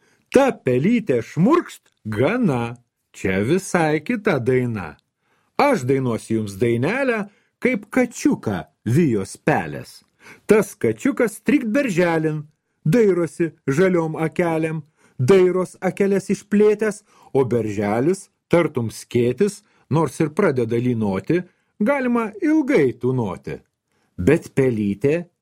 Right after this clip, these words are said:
nepavijus, būt pavijus, tai prarijus,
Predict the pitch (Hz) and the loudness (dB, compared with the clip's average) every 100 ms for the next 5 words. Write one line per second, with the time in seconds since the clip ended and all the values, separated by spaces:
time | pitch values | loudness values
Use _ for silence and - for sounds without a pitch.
0 | - 151 185 185 127 101 101 104 135 151 | 0 2 2 0 -2 -2 -2 0 0 -4
1 | - _ _ _ _ 82 123 175 - 87 | -14 _ _ _ _ 0 2 0 -2 -6
2 | 85 95 190 165 - - 165 156 135 143 | -2 0 0 -2 -6 -2 -2 0 -2 0
3 | 135 147 240 202 95 - | 0 0 0 0 -2 -8